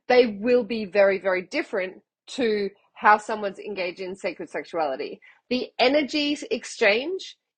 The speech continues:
is the same. Is, oh, actually, it's not even the same. I can't even say that, because between two different people,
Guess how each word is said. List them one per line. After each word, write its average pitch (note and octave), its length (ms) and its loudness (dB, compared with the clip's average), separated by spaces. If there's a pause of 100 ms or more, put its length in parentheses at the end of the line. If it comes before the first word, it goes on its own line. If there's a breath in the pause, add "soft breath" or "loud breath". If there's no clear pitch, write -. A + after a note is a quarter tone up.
(140)
is A3+ 260 0
the G#3 100 -6
same. B2 420 -4 (720)
Is, A#3 240 -4 (440)
oh, G#3 200 0 (560)
actually, - 380 -6 (120)
it's G#3+ 140 -8
not F#4+ 160 4
even C4 260 4
the A3 100 2
same. G3+ 480 2 (640 soft breath)
I A#3+ 80 2
can't D4 280 4
even A#3 200 -2
say G#3 320 4
that, D3 280 -4
because G3+ 420 -4 (120)
between C4 500 -4
two D4 240 -2
different B3 320 -6
people, G#3 460 -8